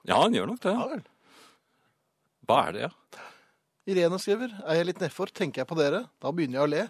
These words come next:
Speaker 2: og det går oppover." Det er fint, Irene, men ler du med eller av oss? Det vil vi forresten ikke ha svar på.
Speaker 1: <laughs> Nei. Og så, apropos, faktisk, eh, sjekking. Eh,
Speaker 2: <laughs>
Speaker 1: Borneo, eh, skriver her på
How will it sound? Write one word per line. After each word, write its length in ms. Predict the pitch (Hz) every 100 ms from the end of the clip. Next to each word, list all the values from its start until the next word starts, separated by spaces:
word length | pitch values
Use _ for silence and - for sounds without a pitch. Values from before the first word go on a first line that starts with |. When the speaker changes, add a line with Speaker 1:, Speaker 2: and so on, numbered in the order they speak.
| -
Speaker 2:
og 100 | - 160
det 60 |
går 120 | 196 135
oppover." 340 | - 104 110 - _ _ - _ _ _ _ _ _ -
Det 160 | 139 160
er 60 | 196
fint, 220 | 170 156
Irene, 260 | 160 185 220
men 140 | 190
ler 220 | 160 131
du 80 | 151
med 400 | 156 160 214 226
eller 220 | 151 175 180
av 140 | 180
oss? 320 | 113 - - - _ _ _
Det 100 | 143
vil 120 | 135 123
vi 60 |
forresten 260 | 120 120 123
ikke 140 | 110
ha 40 | 90
svar 160 | 92
på. 140 | - - _ _ 123 120
Speaker 1:
<laughs> 280 | - 170
Nei. 280 | 135 95 76 - - - - - - -
Og 80 | 147
så, 140 | 180 175 165
apropos, 560 | 151 143 165 - 160 175 - 143
faktisk, 460 | 147 143 147 - 143
eh, 240 | 135 127
sjekking. 460 | - 165 - 220 277 - - - - -
Eh, 300 | - - 170 -
Speaker 2:
<laughs> 60 | 175
Speaker 1:
Borneo, 440 | 147 139 139 180 180 -
eh, 380 | 123 143 131 135 127
skriver 320 | 135 127 139
her 260 | 151 180 185
på 160 | -